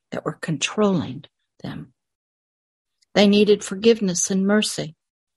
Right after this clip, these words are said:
in the spirit. So you heal the spirit.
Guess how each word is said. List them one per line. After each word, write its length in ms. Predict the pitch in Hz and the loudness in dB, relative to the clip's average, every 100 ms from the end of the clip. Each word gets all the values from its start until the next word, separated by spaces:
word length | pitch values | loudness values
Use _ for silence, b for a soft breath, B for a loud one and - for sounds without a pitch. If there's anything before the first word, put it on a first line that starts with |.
| _ _ _ _ _ _ _ _ _ _ _ _ | _ _ _ _ _ _ _ _ _ _ _ _
in 200 | 208 208 | 2 2
the 80 | 139 | 2
spirit. 580 | - - 208 147 - - _ _ _ | -4 -2 -2 -2 -6 -18 _ _ _
So 120 | - | 4
you 160 | 247 240 | 6 6
heal 260 | 240 381 | 6 4
the 140 | 349 233 | 4 0
spirit. 640 | - - 320 185 - | -2 -2 -2 -4 -8